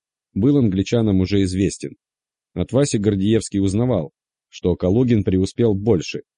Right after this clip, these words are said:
Ему удалось добыть сведения о времени и месте встречи. Передать эту информацию американцам генерал уже не успевал. Поэтому он приказал Васе раскрыться перед Гордеевским и поступить в распоряжение Гордеевского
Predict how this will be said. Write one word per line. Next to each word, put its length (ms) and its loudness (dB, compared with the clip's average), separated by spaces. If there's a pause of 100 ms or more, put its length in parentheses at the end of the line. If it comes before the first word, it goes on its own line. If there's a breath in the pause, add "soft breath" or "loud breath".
(300)
Ему 320 2
удалось 400 2
добыть 320 0
сведения 520 0
о 120 -2
времени 440 2
и 40 2
месте 320 -2
встречи. 520 -6 (760)
Передать 480 0
эту 180 -2
информацию 640 0
американцам 640 0
генерал 400 0
уже 240 0
не 80 2
успевал. 540 -2 (640)
Поэтому 420 4
он 100 4
приказал 540 0
Васе 320 0
раскрыться 580 0
перед 280 -2
Гордеевским 720 0
и 80 -2
поступить 540 -4
в 40 -4
распоряжение 680 0
Гордеевского 800 -2